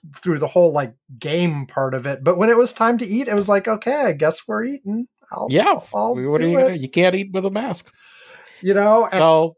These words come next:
Speaker 1: I, I, I didn't feel happy about it, but I did it. Yeah,
Speaker 2: Yeah, but,
Speaker 1: so
Speaker 2: but nobody's wearing a mask at that time.
Speaker 1: Nobody's
Speaker 2: Anyway.
Speaker 1: wearing a mask here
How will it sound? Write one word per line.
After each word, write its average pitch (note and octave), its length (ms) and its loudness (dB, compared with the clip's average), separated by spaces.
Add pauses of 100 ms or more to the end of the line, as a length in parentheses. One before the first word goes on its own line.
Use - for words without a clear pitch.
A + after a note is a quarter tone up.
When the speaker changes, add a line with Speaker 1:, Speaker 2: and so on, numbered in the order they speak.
Speaker 1:
I, F3 460 0
I, E3+ 120 0
I F#3+ 40 0
didn't C4+ 220 -4
feel D4+ 180 2
happy B3+ 400 -2
about B3 260 0
it, C#4 140 -4
but B3+ 100 -2
I C#4 80 -2
did C4+ 220 -2
it. C#4+ 140 -4 (520)
Yeah, A#3 220 -2
Speaker 2:
Yeah, A#2+ 220 0
but, D#3 100 -2
Speaker 1:
so A3+ 140 0
Speaker 2:
but F3 120 0
nobody's G3 440 0
wearing D3+ 240 2
a B2 40 2
mask G#2+ 360 -6
at F#2+ 80 -18
that G2 180 -16
time. - 160 -18
Speaker 1:
Nobody's C#4 360 4
Speaker 2:
Anyway. G#3+ 100 -2
Speaker 1:
wearing A3 260 4
a - 40 0
mask E3+ 280 0
here D#3 380 0